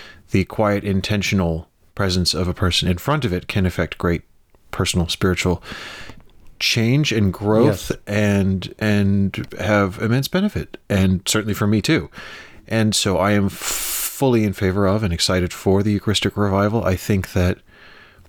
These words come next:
Speaker 1: you know, the Church says all the time in its documents that the Eucharist is the source and summit of, of our life in the Church.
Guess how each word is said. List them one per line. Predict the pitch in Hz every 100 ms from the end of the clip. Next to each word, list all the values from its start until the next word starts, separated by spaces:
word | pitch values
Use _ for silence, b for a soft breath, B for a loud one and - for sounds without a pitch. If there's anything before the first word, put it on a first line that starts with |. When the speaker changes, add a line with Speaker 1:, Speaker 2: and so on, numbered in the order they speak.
| -
Speaker 1:
you | 101
know, | 85
the | 92
Church | - 95 -
says | 104 92 90 - - - _ _ _ _ _
all | 87 92
the | 90
time | 101 110 85 82 - _ _ _
in | 98
its | 95 -
documents | 98 - 101 92
that | - 87
the | 92
Eucharist | 90 95 -
is | 90
the | 85
source | - 92 -
and | 95
summit | 104 92 - B B B B B B
of, | 107 101 90 - - -
of | 113 98
our | 92
life | 92 98 101
in | 113
the | 95
Church. | - 151 156 -